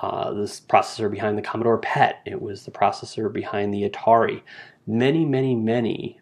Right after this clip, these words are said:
um, processors, especially in that early eighties time frame, used this C P U. The A T mega three twenty-eight is the C P U architecture that's used in Arduino.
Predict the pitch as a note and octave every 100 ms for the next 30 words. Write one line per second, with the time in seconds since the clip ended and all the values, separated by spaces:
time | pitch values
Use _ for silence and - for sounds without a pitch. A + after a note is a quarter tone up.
0 | - G2 G2 G#2+ G#2 - - A#2+ G#2 -
1 | F#2+ F#2 - C#3+ - A3+ - - A2 A2+
2 | G#2 A2+ G#2 G2+ G2+ - - G#2+ G#2+ -
3 | - G2 - - - - _ A2+ B2 C#3+
4 | G2+ - - - - - - - - A2
5 | - - - - _ _ C3 A#2+ A#2 -
6 | - _ _ _ _ - - C#3+ - D3+
7 | B2 B2 A#2+ G#2 G2+ - B2 A2 - A2+
8 | - B2+ A#2 - - - G2 F#2 - F#2+
9 | G2+ G2 G#2 F#2+ G2+ - - F2 - -
10 | G3+ G3 - G3 F3 - G2 - - G2
11 | - G#2 F#3+ - -